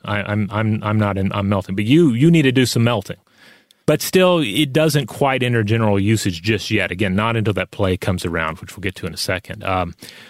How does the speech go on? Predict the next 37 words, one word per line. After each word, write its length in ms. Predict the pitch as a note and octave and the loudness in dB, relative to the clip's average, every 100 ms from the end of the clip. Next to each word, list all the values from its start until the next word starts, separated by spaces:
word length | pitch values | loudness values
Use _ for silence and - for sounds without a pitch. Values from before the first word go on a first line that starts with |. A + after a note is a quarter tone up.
| - - | -18 -2
Ralph 300 | A#2 C3 - | 0 0 0
Waldo 280 | C3 B2 A#2 | 0 2 0
Emerson, 640 | B2 C3+ C3 D3 C#3 C#3 | 0 0 2 2 4 2
uh, 420 | - A#2+ A2 G#2+ | 0 -2 -2 -4
however, 460 | - B2 A#2+ A2+ C3 | -4 0 0 2 2
who 120 | A#2 | 2
lived, 280 | G#2 F#2 F2+ | 2 0 0
uh, 200 | F#2 F2+ | -2 -2
eighteen 320 | F2 G2 G#2 | -2 -4 -2
oh 40 | F2+ | -4
three 220 | G2+ F2+ | -2 -4
through 160 | F#2+ F2+ | -2 -4
eighteen 260 | F2+ F#2+ | -4 -4
eighty-two, 360 | F2 E2+ - A2+ | -4 -4 0 2
he 120 | C3 | 2
came 260 | - C#3 A2+ | 2 -2 -2
close 680 | - C3+ C#3+ A#2+ G2+ - | -2 2 2 2 0 -2
in 80 | G#2+ | -2
discussing 480 | G2+ - A2+ - G#2+ | -2 -2 -4 0 -2
how 240 | G#2+ G2+ | 0 0
Americans, 840 | F#2+ G2 G#2+ G#2+ - G#2+ F#2+ F#2 - - - | 0 0 0 -2 0 -2 -2 -6 -16 -20 -10
America 440 | G#2+ G#2+ A2 G#2 G2+ | -2 0 0 0 0
would, 180 | G2 - | 0 0
quote, 300 | A2+ G2+ - - | 0 0 -4 -10
"construct 540 | - G#2 - C3 B2 | -4 -2 0 -2 0
a 60 | A2 | -2
new 280 | G#2 A#2+ A#2+ | 2 2 4
race, 460 | G#2+ G#2+ G#2+ - | 2 2 0 -2
a 60 | G#2+ | 0
new 200 | G2+ G#2+ | 2 4
religion, 560 | G#2 G2 G2+ G#2+ G#2 G2 | 4 2 2 0 0 2
a 60 | |
new 160 | F#2 A2 | 2 2
state, 480 | - - G#2 G#2+ G#2 | 0 -2 -2 -2 -2
a 80 | |
new 180 | G2 G#2+ | 0 0
literature, 580 | G2 G2+ G2+ - G#2+ G2+ | 2 0 -2 -2 -2 -2